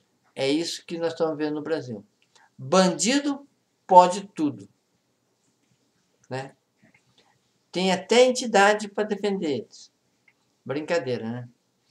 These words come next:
Mas vá lá no, se inscreva aqui no canal. Essa mesma notícia tá lá no blog, tá bom?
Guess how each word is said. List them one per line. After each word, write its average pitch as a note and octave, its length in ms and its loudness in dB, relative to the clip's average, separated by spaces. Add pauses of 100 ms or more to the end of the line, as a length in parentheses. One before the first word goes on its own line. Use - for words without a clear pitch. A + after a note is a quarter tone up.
(380)
Mas G#3 340 8
vá A#3 180 8
lá A3+ 140 8
no, D#3+ 480 2 (840)
se - 140 -6
inscreva G#3+ 400 6
aqui G3 120 0
no F3+ 100 0
canal. F3+ 540 6 (960)
Essa G#3 260 4
mesma A3 280 4
notícia F#3+ 420 0
tá F3 100 4
lá F#3 140 8
no F#3 100 2
blog, G3 480 6 (440)
tá D#3 100 -10
bom? A3 400 0